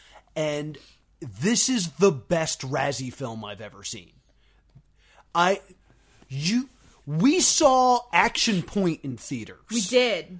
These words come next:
Speaker 1: There, this is, this movie is not better than, is not worse than Action
Speaker 2: Oh,
Speaker 1: Point.
Speaker 2: this movie's considerably better than
Speaker 1: It's
Speaker 2: Action Point.
Speaker 1: way better than Action Point. Uh, for, for them to tell me that this movie is worse than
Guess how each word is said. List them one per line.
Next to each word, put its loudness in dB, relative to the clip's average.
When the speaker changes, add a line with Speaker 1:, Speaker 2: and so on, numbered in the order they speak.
Speaker 1:
There, 4
this 2
is, 0
this -4
movie 0
is -2
not -4
better -2
than, -10
is -6
not 2
worse 0
than -4
Action -10
Speaker 2:
Oh, 2
Speaker 1:
Point. 2
Speaker 2:
this -4
movie's -4
considerably -10
better -16
than 0
Speaker 1:
It's 6
Speaker 2:
Action 0
Point. 6
Speaker 1:
way 10
better 2
than -4
Action -8
Point. -16
Uh, -4
for, -4
for -2
them 2
to -6
tell 2
me 0
that -2
this -2
movie -2
is -2
worse 0
than -2